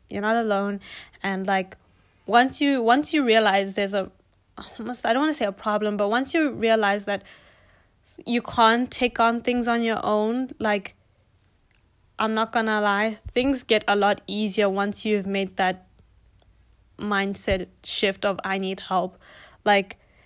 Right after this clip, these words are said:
it's not like things will also get easier immediately, but there will be a difference. Um, so,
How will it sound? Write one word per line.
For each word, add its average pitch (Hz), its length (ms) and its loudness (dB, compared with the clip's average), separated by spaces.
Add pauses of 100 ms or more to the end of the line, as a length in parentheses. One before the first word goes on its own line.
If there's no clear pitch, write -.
(160)
it's 240 140 0
not 277 140 4
like 294 200 0
things 269 240 2
will 247 100 4
also 220 240 2
get 202 160 0
easier 208 280 -2
immediately, 226 840 0 (540)
but 196 340 4
there 226 180 8
will 233 260 8
be 214 160 2
a 202 60 4
difference. 190 760 -4
Um, 185 500 -2 (920)
so, 208 640 2